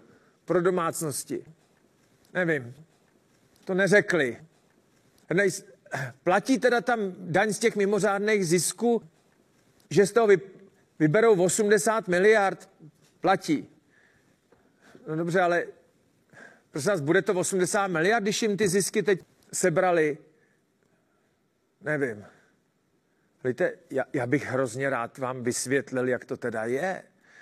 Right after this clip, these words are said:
Akorát to už je takovej bugr, jo. Já jsem chtěl říct bordel. Že to opravdu nejde vysvětlit.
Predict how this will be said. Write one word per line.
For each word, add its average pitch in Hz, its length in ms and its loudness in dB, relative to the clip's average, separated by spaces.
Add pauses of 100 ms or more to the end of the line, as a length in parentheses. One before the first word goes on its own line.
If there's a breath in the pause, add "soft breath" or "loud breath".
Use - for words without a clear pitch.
(140 soft breath)
Akorát 147 460 -2 (220)
to 170 100 0
už 165 180 -2
je 185 80 2
takovej 190 680 -2 (240)
bugr, 156 500 -2
jo. 101 200 -12 (240)
Já 120 80 -12
jsem 165 160 -4
chtěl 165 120 2
říct 160 180 -2
bordel. 160 520 -2 (920)
Že 160 160 0
to 208 100 0
opravdu 185 640 0
nejde 175 340 2
vysvětlit. 175 880 0